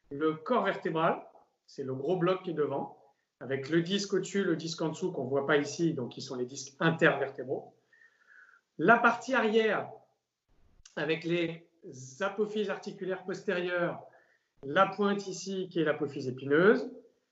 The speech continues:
et puis je vais mettre comme ça ici les apophyses transverses,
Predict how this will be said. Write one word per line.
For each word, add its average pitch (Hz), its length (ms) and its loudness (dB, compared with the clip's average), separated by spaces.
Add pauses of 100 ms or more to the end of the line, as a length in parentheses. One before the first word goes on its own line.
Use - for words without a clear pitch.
(160)
et 135 80 -8
puis 135 200 -10
je 131 140 0
vais 135 60 2
mettre 135 180 0
comme 143 140 0
ça 147 320 2
ici 165 320 -2
les 139 160 2
apophyses 127 400 -4
transverses, - 600 -2